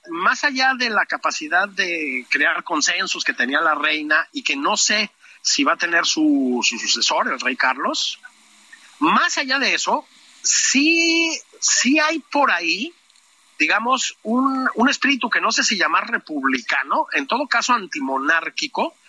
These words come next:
en varios países, ¿no? Em, estuvo circulando ayer por ahí un video de un, eh,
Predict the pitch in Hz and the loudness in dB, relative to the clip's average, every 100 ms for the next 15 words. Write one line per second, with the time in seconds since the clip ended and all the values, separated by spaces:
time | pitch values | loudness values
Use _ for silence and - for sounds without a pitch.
0 | _ _ - 285 202 254 269 - 170 147 | _ _ -4 0 2 2 0 0 0 0
1 | 143 - - - 165 - _ _ - - | 0 -2 -6 -6 -6 -8 _ _ -6 -4
2 | - 185 - 180 175 170 165 175 - _ | -4 -6 -2 -2 0 0 -2 -4 -12 _
3 | - - 302 349 302 226 226 277 262 - | -6 -4 0 0 0 0 0 0 -2 -2
4 | 180 220 247 233 190 202 247 208 170 139 | -2 -2 -2 0 0 -2 -2 0 0 0
5 | 151 302 _ _ - 156 170 220 247 247 | 0 -4 _ _ -4 -2 0 0 2 2
6 | 233 202 170 147 123 120 | 2 2 2 0 -2 -4